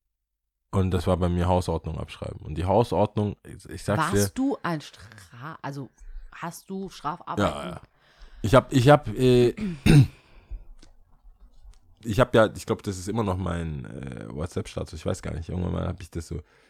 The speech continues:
Speaker 1: hat auch Burna Boy so, ich bin, ich bin ein klassischer Guilty by Association Mensch.
Speaker 2: Mhm.
Speaker 1: Ich snitche nicht und ich, äh, bin halt dabei. Also ich hab nichts gemacht,
Speaker 2: Mhm.
Speaker 1: aber ich war halt dabei.
Speaker 2: Mhm.
Speaker 1: Und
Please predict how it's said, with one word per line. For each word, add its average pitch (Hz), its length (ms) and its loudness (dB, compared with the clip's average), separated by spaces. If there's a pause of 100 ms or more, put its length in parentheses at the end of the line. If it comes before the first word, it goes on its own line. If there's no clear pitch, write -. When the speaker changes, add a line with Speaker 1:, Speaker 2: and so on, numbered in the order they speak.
(180)
Speaker 1:
hat 92 240 0
auch 92 140 4
Burna 98 320 6
Boy 82 180 2
so, 76 100 -6
ich 82 140 -6
bin, 92 160 0 (380)
ich - 140 -8
bin 117 140 4
ein 110 80 0
klassischer 131 680 4 (200)
Guilty 139 580 6
by 110 320 6
Association 92 760 0
Mensch. - 380 -12
Speaker 2:
Mhm. 151 320 -8 (560)
Speaker 1:
Ich - 160 -2
snitche 190 320 6
nicht 226 300 0 (720)
und 135 300 2 (200)
ich, - 460 0 (140)
äh, 107 180 2
bin 110 240 2
halt 107 180 4
dabei. 110 300 2 (840)
Also 104 200 2
ich 113 140 2
hab 139 160 4
nichts 143 260 6
gemacht, 147 360 6
Speaker 2:
Mhm. 160 260 -6
Speaker 1:
aber 113 160 10
ich - 140 4
war 113 180 10
halt 120 220 6
dabei. 117 420 4
Speaker 2:
Mhm. 151 320 -8 (240)
Speaker 1:
Und 110 320 2